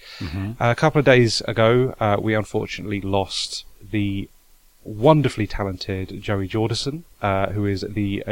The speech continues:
Speaker 2: original drummer and forming member of Slipknot. Um, possibly one of the most influential drummers of all time, especially in mod-, in regards to modern metal. Um, kinda cut me up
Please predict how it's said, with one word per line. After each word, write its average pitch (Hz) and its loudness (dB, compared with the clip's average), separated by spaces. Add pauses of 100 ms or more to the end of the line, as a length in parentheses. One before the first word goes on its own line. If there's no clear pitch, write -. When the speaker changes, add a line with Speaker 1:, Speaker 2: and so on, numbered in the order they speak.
(500)
Speaker 2:
original 110 -2
drummer 95 -4
and 95 -10
forming 98 -4
member 90 -8
of - -14
Slipknot. - -6 (680)
Um, 104 4 (320)
possibly 147 4
one 139 8
of 127 4
the 123 4
most 113 0
influential 101 -2
drummers 98 -2
of 98 -6
all 92 -6
time, 101 -4
especially - -4
in 95 -6
mod-, 104 -6
in 98 -6
regards 101 -2
to 98 -10
modern 98 -4
metal. 98 -6 (500)
Um, 98 0 (720)
kinda 190 4
cut - 2
me 247 2
up 135 6